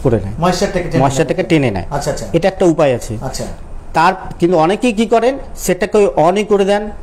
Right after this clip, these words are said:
Speaker 2: হুম।
Speaker 1: বা on করার চেষ্টা করেন, তখনই খারাপ হওয়ার চান্সটা বেশি থাকে।
Speaker 2: আচ্ছা, short সার্কিট হয়ে
Speaker 1: হ্যাঁ,
Speaker 2: যেতে পারে।
Speaker 1: first কাজটা হচ্ছে on থাকলে অফ করে দেওয়া।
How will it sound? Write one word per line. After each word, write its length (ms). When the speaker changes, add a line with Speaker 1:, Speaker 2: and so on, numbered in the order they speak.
Speaker 2:
হুম। 140
Speaker 1:
বা 260
on 80
করার 240
চেষ্টা 260
করেন, 300
তখনই 360
খারাপ 240
হওয়ার 180
চান্সটা 300
বেশি 240
থাকে। 200
Speaker 2:
আচ্ছা, 240
short 240
সার্কিট 280
হয়ে 100
Speaker 1:
হ্যাঁ, 180
Speaker 2:
যেতে 120
পারে। 120
Speaker 1:
first 300
কাজটা 240
হচ্ছে 280
on 260
থাকলে 240
অফ 160
করে 200
দেওয়া। 260